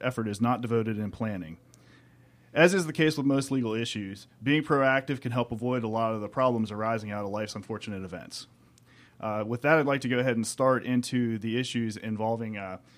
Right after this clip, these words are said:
divorce. Elizabeth, you, you, you oftentimes deal with business owners in, in the divorce context or business executives in the, in the divorce context.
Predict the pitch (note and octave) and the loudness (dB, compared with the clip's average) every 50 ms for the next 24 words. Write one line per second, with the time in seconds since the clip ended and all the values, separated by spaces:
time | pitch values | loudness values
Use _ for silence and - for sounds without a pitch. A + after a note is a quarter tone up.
0 | - - _ _ C3 A#2+ C3+ D3+ D#3 D3 - C3+ C3 C#3+ C#3+ C3+ C3+ C3+ B2 A#2 | -20 -20 _ _ -4 2 4 6 6 6 4 2 2 2 2 2 0 0 0 0
1 | B2+ B2 - A2+ B2+ C#3 C3+ B2 - - C#3 C#3 C#3 C3 C3 B2 - B2+ A#2+ - | -2 -2 -2 0 2 2 2 2 0 -2 0 2 6 6 4 4 4 0 2 4
2 | C3 B2 A#2+ A#2 G2+ A2+ B2 B2+ B2 A#2+ A#2 - G2+ B2 A#2+ A2+ A#2+ A2+ A2 A2+ | 4 4 4 2 2 2 2 2 2 0 -2 0 0 0 2 2 2 2 0 0
3 | A2 A#2+ A#2 A#2 A2+ A2 A2 - - - G2+ G#2+ G#2+ - A#2 A2+ A2 G2+ G2 G#2 | -2 0 0 0 -2 -2 -4 -6 -8 -8 -6 -6 -4 -4 -4 -4 -4 -4 -6 -6
4 | G#2+ A2+ B2 B2 A#2+ - - A#2 A2+ A2 - A2+ A2 A2 - A#2 G2+ B2 B2+ A#2+ | -4 -2 -2 -2 -2 -2 -2 -2 -2 0 0 0 -2 0 -4 -6 -4 -2 -2 -2
5 | A#2+ A2 - A2 G2 C#3 C#3+ - - A#2 G#2+ F#2+ G#2+ G#2+ G#2 G2+ F#2 - A2 G#2+ | -2 -4 -6 -6 -2 -2 -2 -2 -2 -4 -4 -4 -6 -6 -6 -8 -10 -8 -8 -6
6 | G#2 G2+ F#2+ G2+ F#2+ G#2 A2+ G#2+ G2+ - - A2 G2+ G2 - G2+ F#2+ F#2+ - - | -6 -6 -8 -8 -8 -6 -6 -6 -6 -6 -6 -6 -6 -6 -6 -6 -8 -8 -10 -12
7 | - | -18